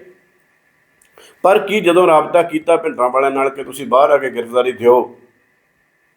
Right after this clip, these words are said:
ਇਹ ਗੱਲਾਂ ਹੋਈਆਂ ਜਾਂ ਨਹੀਂ ਹੋਈਆਂ? ਹੋਈਆਂ ਨੇ। ਭਿੰਡਰਾਂਵਾਲਾ ਡਰਦਾ ਬਾਹਰ ਆਇਆ ਨਹੀਂ। ਪਤਾ ਸੀ ਵੀ ਅਸੀਂ ਮੁੱਠੀ ਇੱਕ ਭਰ ਹੈਗੇ ਹਾਂ, ਅਸੀਂ ਫੁਕਰੀਆਂ ਮਾਰ ਬੈਠੇ,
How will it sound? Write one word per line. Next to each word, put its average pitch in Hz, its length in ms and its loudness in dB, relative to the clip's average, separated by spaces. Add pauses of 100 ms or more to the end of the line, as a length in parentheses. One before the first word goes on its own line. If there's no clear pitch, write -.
(680)
ਇਹ 120 100 0
ਗੱਲਾਂ 139 220 4
ਹੋਈਆਂ 160 340 2
ਜਾਂ 202 120 4
ਨਹੀਂ 202 180 2
ਹੋਈਆਂ? 131 320 -10 (200)
ਹੋਈਆਂ 147 300 2
ਨੇ। 90 80 -18 (1300)
ਭਿੰਡਰਾਂਵਾਲਾ 147 440 4
ਡਰਦਾ 131 320 2
ਬਾਹਰ 135 240 2
ਆਇਆ 117 420 -4
ਨਹੀਂ। 92 160 -20 (1080)
ਪਤਾ 170 260 2
ਸੀ 165 180 -2
ਵੀ 147 260 0
ਅਸੀਂ 147 160 0
ਮੁੱਠੀ 135 300 -2
ਇੱਕ 165 120 -4
ਭਰ 131 220 0
ਹੈਗੇ 120 300 2
ਹਾਂ, 113 120 -2 (720)
ਅਸੀਂ 120 140 -4
ਫੁਕਰੀਆਂ 131 420 4
ਮਾਰ 110 260 2
ਬੈਠੇ, 123 440 -2